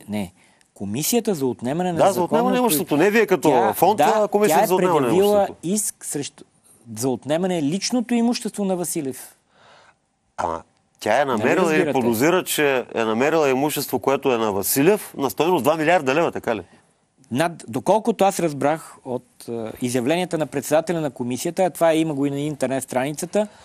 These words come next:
Speaker 1: това е лично имущество, което подлежи на отнемане заради вредите, които той е нанесъл.
Speaker 2: Хайде сега, а,
Speaker 1: Ето това е.
Speaker 2: а, като си говорим, че, а, нали, буклук и така нататък в банката, буклук, буклук, ама ето какъв буклук.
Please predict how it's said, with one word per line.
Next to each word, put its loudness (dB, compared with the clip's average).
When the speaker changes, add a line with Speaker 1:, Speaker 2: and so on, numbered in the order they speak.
Speaker 1:
това 2
е 2
лично 0
имущество, 0
което -2
подлежи -2
на 2
отнемане 0
заради 0
вредите, 0
които -2
той 0
е -2
нанесъл. -6
Speaker 2:
Хайде 0
сега, 0
а, -6
Speaker 1:
Ето -6
това -4
е. -2
Speaker 2:
а, -8
като -12
си -12
говорим, -4
че, -10
а, -8
нали, -10
буклук -8
и -20
така -12
нататък -10
в -14
банката, -8
буклук, -2
буклук, -4
ама -4
ето -10
какъв -4
буклук. -4